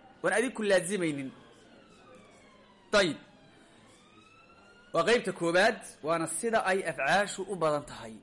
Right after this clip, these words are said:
Waxaa jirta afcaal weligeed iyadu laazim ah, oo weligeedba mucadda noqonin. Weligeed baan mucadda noqonin. Sharufa ka mid ah. Weligeed sharufa waa laazim. Mucadda ma noqoto. Sharufa sharaf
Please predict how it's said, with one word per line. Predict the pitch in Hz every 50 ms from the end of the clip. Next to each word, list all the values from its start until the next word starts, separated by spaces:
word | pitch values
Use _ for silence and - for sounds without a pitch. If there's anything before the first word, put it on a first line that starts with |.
| - - - - _ - _ _ - _ _ _ _ _ - _ _ - - - _ -
Waxaa | 170 180 233 285 294 262
jirta | 214 226 247 220 - 226 226 190
afcaal | 208 - - 202 190 214 240 269 269 269 269 269 - - - - -
weligeed | 131 131 139 151 165 196 226 254 262 269 262 254 240 254 247 233
iyadu | 226 226 233 233 214 214
laazim | 208 196 196 190 190 175 - 156 156 147 120
ah, | 110 123 - - - - _ _
oo | 190 190 202 196 196 208 226
weligeedba | 277 294 277 269 226 262 254 220 220 233
mucadda | 214 202 170 180 185 170 202
noqonin. | 185 170 156 - 165 156 156 160 160 156 151 - - - - - - - - - - - -
Weligeed | - 262 269 247 226 240 208
baan | 196 196 185 180
mucadda | 156 160 165 180
noqonin. | 170 151 139 - 131 123 120 110 - - - - - - - - - - - - - - -
Sharufa | - - - - 202 208 220 214 214 185 156 -
ka | - 139
mid | 143 143 -
ah. | - - - - - - _ - - - - - - - -
Weligeed | 131 139 170 202 220 226 220 220 220 196 220 208 190
sharufa | - - 202 190 196 196 185 - 190 170
waa | 170 160 156 143
laazim. | 139 139 143 139 123 117 117 101 - - - - - - - -
Mucadda | 170 175 196 220 190 233
ma | 214 202
noqoto. | 190 165 147 139 139 - - 120 - - - - - - - - - - - - -
Sharufa | - - - 208 202 214 240 240 - 214 196
sharaf | - - 202 208 226 214 175